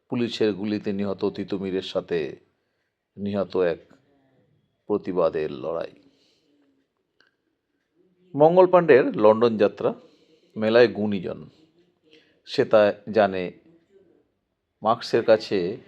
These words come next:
কিসে শ্রেণী শোষণ। ধর্মকেকো কার্তুজের গুজব ছড়ায় যত, গর্জে ওঠে ভারতবর্ষের সিপাহীরা তত।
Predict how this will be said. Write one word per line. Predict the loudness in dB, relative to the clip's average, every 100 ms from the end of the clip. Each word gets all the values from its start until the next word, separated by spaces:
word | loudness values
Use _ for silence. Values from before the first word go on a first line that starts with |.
| -16
কিসে | -14 -6 -4 -4 -8
শ্রেণী | -10 -4 -4 -4
শোষণ। | -8 -10 -10 -12 -14 -20 _ _ _ _ _ _ -6
ধর্মকেকো | 0 0 0 -6 -8 -4 -2 -4 -12 _ _ _ _ _ _ -2
কার্তুজের | 0 0 -4 -4 0 0 0
গুজব | -4 0 0 0
ছড়ায় | -2 2 4 4
যত, | 0 -2 0 0 -2 -8 _ -8
গর্জে | -2 -2 -2 -4
ওঠে | -4 -2
ভারতবর্ষের | -2 -2 -4 -6 -8 -14
সিপাহীরা | -14 -12 -10 -8 -8
তত। | -10 -12 -16